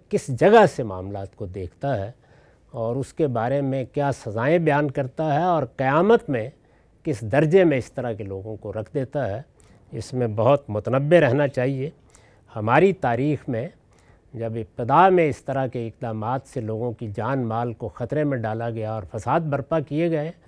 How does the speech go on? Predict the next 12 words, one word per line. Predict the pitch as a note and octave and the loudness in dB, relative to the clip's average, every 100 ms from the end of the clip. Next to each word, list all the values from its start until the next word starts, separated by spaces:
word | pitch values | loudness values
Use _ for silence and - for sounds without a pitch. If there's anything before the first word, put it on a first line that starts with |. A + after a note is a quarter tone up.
| _ _ _ | _ _ _
तो | F3+ | -14
कमो | - G#3 A3+ F#3+ | -6 0 2 2
बेश | C#3 D#3+ B2 - _ _ _ - _ - | 2 2 0 -10 _ _ _ -20 _ -16
कोई | G2+ | -14
साठ | - C#3 E3 | -2 2 2
सत्तर | - E3 - G3+ | 0 -8 -4 -4
साल | D#3+ B2+ A#2 | -4 -4 -4
के | A2 A2 | -4 -8
बाद | G#2+ B2+ B2 | -6 -6 -6
मुसलमानों | A2+ - C3+ A2+ A#2+ C#3 C3 | -8 -8 -8 -6 -6 -6 -6
के | C3 | -8
पूरे | - - D#3+ E3+ | -12 -6 -2 2